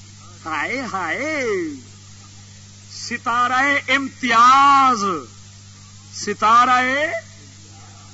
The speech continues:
اعزاز فضیلت، فضیلت دا اعزاز پائی کھڑی ائی بختالی، اپنی پائی ائی۔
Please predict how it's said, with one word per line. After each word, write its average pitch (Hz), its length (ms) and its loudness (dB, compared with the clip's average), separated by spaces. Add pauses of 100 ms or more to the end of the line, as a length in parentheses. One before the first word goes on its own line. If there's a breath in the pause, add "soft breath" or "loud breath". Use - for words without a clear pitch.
(240)
اعزاز 254 680 2 (180)
فضیلت، 277 840 2 (3000)
فضیلت 277 640 -8
دا 320 120 -2
اعزاز 311 840 4 (100)
پائی 381 360 4
کھڑی 381 300 -2
ائی 370 180 -4
بختالی، 330 920 -2 (2250)
اپنی 359 320 -16 (140)
پائی 403 300 -4
ائی۔ 302 580 -4